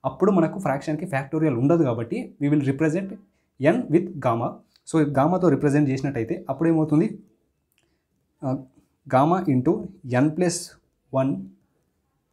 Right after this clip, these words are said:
by S power n plus one అవుతుంది. When n does not belongs to natural numbers. ఎప్పుడైతే n does not belongs to natural number అవుతుందో, ఆ కండిషన్లో మనకు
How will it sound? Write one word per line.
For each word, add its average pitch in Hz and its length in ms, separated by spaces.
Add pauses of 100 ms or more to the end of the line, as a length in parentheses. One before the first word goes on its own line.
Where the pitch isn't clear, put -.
(400)
by 113 80 (320)
S - 20 (160)
power 135 180 (680)
n 120 100
plus 160 160 (380)
one 123 160
అవుతుంది. 113 280 (640)
When 151 140 (1200)
n 175 40 (220)
does 123 220
not 202 140 (1040)
belongs 139 360
to 214 60 (920)
natural 131 280
numbers. 113 240 (200)
ఎప్పుడైతే 170 360 (160)
n 160 120
does 131 160
not 160 180
belongs 139 260
to 139 120
natural 131 280
number 135 220
అవుతుందో, 123 280 (440)
ఆ 156 40 (100)
కండిషన్లో 135 460
మనకు 120 200